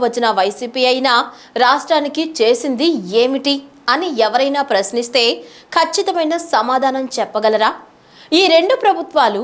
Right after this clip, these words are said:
పది సంవత్సరాల్లో ఎంత అభివృద్ధి చేశారో అని అడిగితే ఖచ్చితంగా ఇది చేశాము అని చెప్పలేకపోవచ్చు, కానీ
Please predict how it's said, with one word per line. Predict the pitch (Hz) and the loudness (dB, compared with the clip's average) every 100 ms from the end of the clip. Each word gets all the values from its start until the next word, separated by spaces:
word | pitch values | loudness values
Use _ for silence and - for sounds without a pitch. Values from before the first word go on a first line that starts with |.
| 339 - | -4 0
పది | 254 330 | 0 0
సంవత్సరాల్లో | 339 311 311 311 240 208 330 233 214 | -4 -6 0 2 2 2 0 0 -2
ఎంత | 269 320 311 | 0 2 2
అభివృద్ధి | 226 285 285 233 254 247 | 2 -4 -8 -8 -6 -2
చేశారో | 214 247 226 254 - | 0 2 2 2 2
అని | 247 247 | 0 -2
అడిగితే | 226 254 285 220 123 - - - - | -2 0 0 0 -4 -16 -20 -10 -2
ఖచ్చితంగా | 330 330 427 370 330 403 480 311 | 0 0 0 2 0 0 2 0
ఇది | 220 214 - | -2 -6 2
చేశాము | 254 269 392 359 349 330 | 2 4 0 2 2 0
అని | 330 320 | -2 -2
చెప్పలేకపోవచ్చు, | 320 320 320 320 311 277 269 277 240 226 | 0 2 0 0 2 4 4 0 -2 0
కానీ | 285 226 | 0 -2